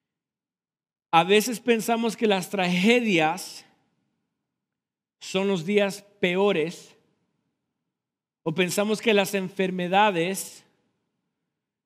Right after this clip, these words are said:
es el fracaso de nuestras vidas, pero más sin embargo, esa tragedia y esa enfermedad que estamos enfrentando es el camino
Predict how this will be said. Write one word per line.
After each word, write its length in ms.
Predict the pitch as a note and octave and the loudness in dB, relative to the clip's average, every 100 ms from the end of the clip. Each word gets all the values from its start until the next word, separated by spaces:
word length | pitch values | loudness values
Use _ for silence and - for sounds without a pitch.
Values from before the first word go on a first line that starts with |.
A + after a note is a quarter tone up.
| - | -2
es 220 | F3+ G#3 | 0 2
el 120 | F#3+ | 2
fracaso 760 | - F#3 E3 E3 G3 F#3+ - F#3 | 0 -4 -2 2 2 0 -4 -4
de 120 | E3 | -4
nuestras 460 | E3 D#3+ E3 D3 C3 | -4 -4 -4 -4 -2
vidas, 580 | G3+ F3 D#3+ E3 - _ _ _ _ _ _ _ _ _ _ _ _ _ | -2 -2 -4 -10 -20 _ _ _ _ _ _ _ _ _ _ _ _ _
pero 220 | F#3 F#3+ | 0 0
más 160 | F#3+ F3 | 0 -2
sin 180 | F#3+ F#3 | -4 -6
embargo, 840 | F3 F3+ G#3 G#3+ F#3+ E3+ D#3+ - _ _ _ _ _ _ _ _ _ _ _ _ _ _ _ _ _ _ | -2 0 2 0 -2 -6 -8 -14 _ _ _ _ _ _ _ _ _ _ _ _ _ _ _ _ _ _
esa 320 | G3 G3+ A#3+ | 0 0 -4
tragedia 760 | A#3+ A3 F#3+ G3+ G#3+ G3+ E3 D#3 | -2 0 2 2 2 2 -2 -2
y 160 | D#3+ F3+ | -2 -4
esa 200 | F3 A3 | -4 -6
enfermedad 760 | G#3 - F#3 F#3 E3+ F3+ F3+ | -6 -4 -4 -4 -4 -4 -6
que 100 | - | -8
estamos 420 | C#3+ F3+ F#3 F3 | -14 -14 -14 -12
enfrentando 960 | G3 E3 F3+ E3 D3 F#3+ F#3 D#3 C3+ C#3 _ _ _ _ _ _ _ _ | -12 -12 -12 -14 -8 -8 -6 -10 -12 -16 _ _ _ _ _ _ _ _
es 240 | - D#3+ G#3+ | -4 -2 0
el 160 | G3+ | 0
camino 680 | - F3+ F3+ F#3 G3+ G3+ | -2 -6 -6 -6 -4 -4